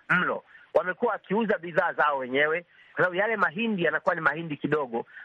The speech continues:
huwezi kuyachemsha. Wanakuta sasa yakiwa mengi yanauzwa ili wabadilishe za unga, awezi kupata chakula, pengine kandizi kadogo, tumafuta kidogo, na kawali, aweze angazo abadilishe chakula.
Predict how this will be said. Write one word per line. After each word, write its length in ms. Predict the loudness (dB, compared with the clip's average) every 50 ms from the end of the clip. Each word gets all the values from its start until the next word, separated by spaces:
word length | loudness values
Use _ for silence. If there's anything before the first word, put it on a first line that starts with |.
| -4
huwezi 280 | _ 0 0 0 -4 -4
kuyachemsha. 760 | -2 0 0 0 _ -2 -2 -2 -2 -6 0 2 2 2 2 _ _ _ _ _ _ _ _ _ _ _ _
Wanakuta 440 | 0 0 0 0 -2 0 0 0 2
sasa 240 | 2 0 0 2 -2 0 0 2
yakiwa 380 | 0 0 0 0 -2 -2 -2 0
mengi 400 | -2 -2 -2 0 -2 -2 0 0
yanauzwa 680 | 2 2 2 -2 -2 -4 -4 -2 0 0 0 0 -4 _ _ _ _ _ _ _ _
ili 200 | -2 0 0 2
wabadilishe 580 | 0 0 2 0 0 0 0 -4 0 0 -2
za 180 | 0 0 0 0
unga, 440 | 0 0 0 0 2 2 0 0 -2 _ -20 _ _ _ _ _
awezi 240 | 2 2 2 0 -4
kupata 360 | -2 0 0 0 2 0 0
chakula, 400 | 0 0 -2 _ -2 -2 -2 0
pengine 380 | -2 -4 -2 -2 0 0 0 0
kandizi 540 | 0 -2 -2 0 -2 -2 -2 0 -2 0
kadogo, 500 | 0 2 2 2 -2 0 0 0 0 0 -2 0
tumafuta 460 | 0 0 0 0 -2 0 0 0 0
kidogo, 420 | 0 -2 -2 -2 0 -4 -4 -6 -6 -18 -20 -20 -20 _ _
na 140 | 0 0
kawali, 720 | 2 0 0 0 2 2 0 2 2 0 -2 -2 -6 -4 2 2 2
aweze 240 | 2 2 -2 -4 0
angazo 420 | 0 0 2 4 2 2 0 -2 -2
abadilishe 360 | 0 0 0 0 -2 -6 0
chakula. 400 | 0 0 0 _ -2 -2 -2 -2